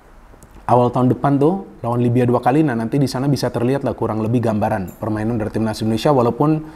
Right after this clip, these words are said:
laga uji coba tidak bisa dijadikan patokan, tapi kurang lebih kita bisa mendapatkan gambaran tentang, eh, kesiapan dari para pemain dan juga permainan dari Timnas Indonesia. Dan oh ya, Jay Itzes juga sudah resmi menjadi W N I ya. Bagus, kalau perlu tambah lagi lima sampai enam pemain lagi.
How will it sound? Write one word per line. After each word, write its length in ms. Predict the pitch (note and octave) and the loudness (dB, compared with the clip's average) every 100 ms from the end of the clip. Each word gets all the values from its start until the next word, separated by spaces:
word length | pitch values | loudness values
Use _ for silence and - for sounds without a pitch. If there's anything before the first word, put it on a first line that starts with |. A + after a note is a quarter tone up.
| - - - A2 | -20 -20 -10 -2
laga 160 | A2 | 0
uji 260 | A#2 A2+ A#2 | 2 2 0
coba 240 | A2+ C3+ | 0 2
tidak 240 | C3 A2 A2 | 2 2 2
bisa 80 | |
dijadikan 480 | A#2 A2 G#2+ G#2+ G#2+ | 2 2 2 0 0
patokan, 560 | G#2+ G#2 A2 D3+ E3+ E3 | -2 -2 0 2 2 -2
tapi 220 | - B2+ | -4 -2
kurang 160 | A#2+ A2 | -2 0
lebih 180 | A2+ C3 | 0 0
kita 160 | B2 B2+ | 0 0
bisa 220 | A#2+ A#2+ | 0 0
mendapatkan 420 | A2+ A2 - A#2 | 0 0 -2 0
gambaran 540 | A2 G#2+ G#2+ A#2+ D#3 D3+ | 2 2 2 2 0 -2
tentang, 480 | A2 C#3+ D#3 F#3 F#3 - - - - - - | -2 0 0 -2 -6 -20 -20 -20 -20 -16 -2
eh, 440 | G#2+ A2 A2 G#2+ A#2 - - - - | 2 4 4 2 0 -6 -16 -16 -4
kesiapan 480 | B2+ - B2+ C#3 B2 | 0 2 2 2 2
dari 120 | A#2+ | 2
para 160 | A2+ A2+ | 0 0
pemain 320 | A#2 C3 D3+ | -2 0 0
dan 160 | B2 G#2+ | 0 0
juga 160 | A#2 | -2
permainan 480 | A#2 G2+ G2+ G2+ A2 | -2 -4 -4 -2 -2
dari 160 | F#2 F#2 | -4 -4
Timnas 240 | G#2+ G#2 | -4 -2
Indonesia. 300 | A#2+ C3 F3 | 2 4 6
Dan 160 | D#3+ D#3 | 6 6
oh 100 | E3+ | 6
ya, 160 | D#3 G#2 | 6 4
Jay 240 | G#2+ B2+ | 2 2
Itzes 320 | B2 - D#3+ | 2 0 0
juga 320 | C3+ B2 A#2 A2+ - - - - - | 2 2 2 -2 -12 -18 -20 -20 -16
sudah 400 | - B2+ B2 A#2+ | -2 2 4 2
resmi 240 | A#2+ - C#3 | 0 -2 0
menjadi 240 | B2 A#2+ | 2 2
W 100 | A#2 B2+ | 2 2
N 80 | D3+ | 2
I 20 | B2+ | 2
ya. 40 | |
Bagus, 400 | C#3 G3 G3 - | 4 4 4 0
kalau 240 | - C3+ | -2 0
perlu 160 | C#3 E3+ | 2 2
tambah 240 | D#3+ D3 | 2 2
lagi 240 | D3 E3 E3 | 2 4 2
lima 160 | D3+ | 2
sampai 240 | D3+ C#3 C#3 | -2 -4 -4
enam 160 | C3+ | -2
pemain 240 | B2+ C3 C3 | -2 -2 -2
lagi. 240 | C3 A#2 | -2 -4